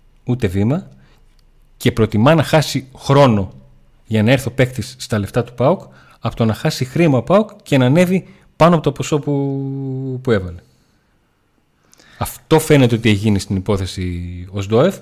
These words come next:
που έχει αποφασίσει ο παοκ ότι εγώ θα δώσω δέκα δραχμές οι τέσσερις για να του, για να τον αποκτήσω και οι έξι για τα μισθά του. Αυτό έγινε στην περίπτωση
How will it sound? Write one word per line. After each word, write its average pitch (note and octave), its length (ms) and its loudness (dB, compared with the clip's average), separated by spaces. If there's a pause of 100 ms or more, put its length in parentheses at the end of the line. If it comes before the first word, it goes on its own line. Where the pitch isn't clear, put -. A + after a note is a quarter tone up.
που - 80 -6
έχει B2 140 -4
αποφασίσει G#2+ 280 -8
ο A2 40 -4
παοκ A2+ 200 -4
ότι G2 120 -6
εγώ A2 140 -4
θα A2 80 -4
δώσω G#2+ 360 -6 (540)
δέκα C#3 280 2
δραχμές G#2+ 500 -4 (640)
οι G#2 80 -8 (200)
τέσσερις C3 400 0
για G#2+ 120 -2
να G2+ 140 -2
του, G#2 240 -8 (680)
για A2+ 120 0
να G#2 120 0
τον A2 120 -4
αποκτήσω G2+ 600 -6 (420)
και B2 140 0
οι A2+ 120 2
έξι B2+ 260 -4
για G2 140 -4
τα F#2 180 -6
μισθά A#2 340 -6
του. G3+ 240 -6 (880)
Αυτό - 260 -4
έγινε E3 240 2
στην B2+ 180 -6
περίπτωση A2+ 280 -6